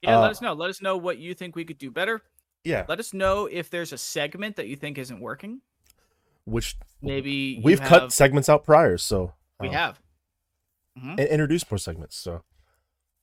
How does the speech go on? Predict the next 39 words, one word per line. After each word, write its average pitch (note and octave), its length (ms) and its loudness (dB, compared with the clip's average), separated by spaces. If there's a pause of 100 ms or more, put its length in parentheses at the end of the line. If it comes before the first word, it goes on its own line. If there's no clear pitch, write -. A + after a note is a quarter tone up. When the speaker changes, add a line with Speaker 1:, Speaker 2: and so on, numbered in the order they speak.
(160)
Speaker 1:
Yep. G3 120 -14 (240)
Speaker 2:
So - 120 -8
Speaker 1:
So C3 60 2
Speaker 2:
we're - 80 2
Speaker 1:
if B2 140 -12
you, D#3 180 -8 (320)
yeah, C#3 240 -2
if C3 100 -12
you C#3+ 60 -10
got E3+ 180 -2
an C#3 60 -10
idea C3 300 -8
for B2+ 160 -10
a A2+ 40 -10
whole D3 280 -4
ass D3 240 -2
new D3+ 100 -12
segment F3+ 400 -6 (300)
that C#3+ 100 -6
you D3 80 -6
think D#3+ 180 -12
will E3 60 -12
be D3+ 80 -12
fun, G#3+ 320 -2 (800)
let D3+ 120 -4
us E3 80 -8
hear D#3+ 200 -2
it. - 80 -14 (280)
Speaker 2:
Yep. C3 160 -2 (280)
Speaker 1:
We'd D#3 160 -6
love F3 200 0
to, D#3+ 160 -2
we'd C#3+ 160 -10
love D#3+ 120 -2
to C#3+ 80 -14
hear C#3+ 120 -12
from B2+ 140 -16
you B2 60 -16
guys. A2+ 240 -12